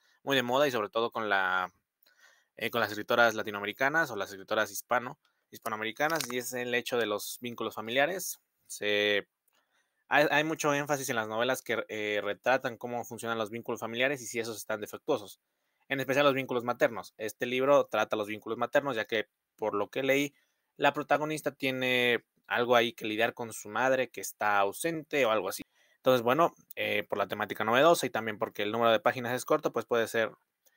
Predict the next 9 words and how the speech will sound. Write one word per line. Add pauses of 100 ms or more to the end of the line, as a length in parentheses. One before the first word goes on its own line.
(420)
eh,
digamos, (520)
mm, (240)
una
buena
opción
para
leer
esta,